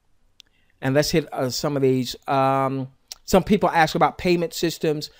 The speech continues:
They said you'll be able to choose from PayPal, a global pay card, uh, Bitcoins. I like that 'cause I like cryptocurrencies. Request a check,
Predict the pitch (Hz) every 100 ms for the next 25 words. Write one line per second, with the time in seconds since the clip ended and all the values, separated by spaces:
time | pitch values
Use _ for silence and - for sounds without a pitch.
0 | _ _ 151 170 156 160 165 151 139 156
1 | 151 135 170 165 165 151 147 147 - 131
2 | 139 147 156 147 - 151 147 151 143 135
3 | 139 135 _ - _ - 127 120 120 120
4 | 180 - 123 160 160 156 151 143 123 120
5 | 131 139 131 135 123 117 117 - 120 120
6 | - 135 127 123 120 113 - _ _ _
7 | 131 - 165 160 143 - 165 151 147